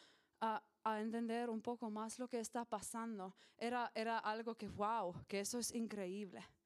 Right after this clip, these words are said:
Y, y eso es, eso es algo que se abre, abre como otro mundo, mundo para ti. Y,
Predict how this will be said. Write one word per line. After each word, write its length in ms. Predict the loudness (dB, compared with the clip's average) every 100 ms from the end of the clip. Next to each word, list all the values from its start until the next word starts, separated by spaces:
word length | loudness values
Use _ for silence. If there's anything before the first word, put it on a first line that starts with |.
| _ _ _ _ _ _ -4
Y, 340 | -2 0 -2
y 200 | -2 0
eso 280 | 2 2 0
es, 120 | 0 0
eso 240 | 0 2
es 120 | 2 2
algo 280 | 2 2 0
que 120 | -2
se 260 | 0 0 2
abre, 440 | 2 2 0 0 -6 -18 -20 _ _ _
abre 320 | 2 4 2
como 260 | 2 2 4
otro 320 | 2 0 -2 0
mundo, 500 | 0 0 2 0 -2 -2
mundo 300 | 0 0 0
para 300 | 0 0 -2
ti. 320 | -2 -2 -2 -8 _ _ _
Y, 320 | 0 0 -2